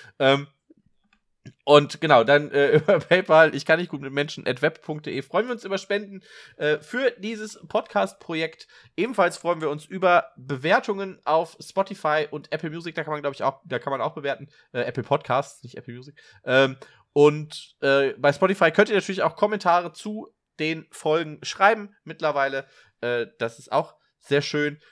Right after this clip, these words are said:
Es wurde bei der letzten Folge sehr intensiv, äh, <laughs> Jules Würgegeräusch in den Kommentaren hervorgehoben. Außerdem wurde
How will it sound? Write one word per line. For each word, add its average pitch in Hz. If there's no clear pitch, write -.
Es -
wurde 135
bei 127
der 131
letzten 143
Folge 135
sehr 185
intensiv, 202
äh, 147
<laughs> 190
Jules 156
Würgegeräusch 208
in -
den 214
Kommentaren 180
hervorgehoben. 175
Außerdem 208
wurde 247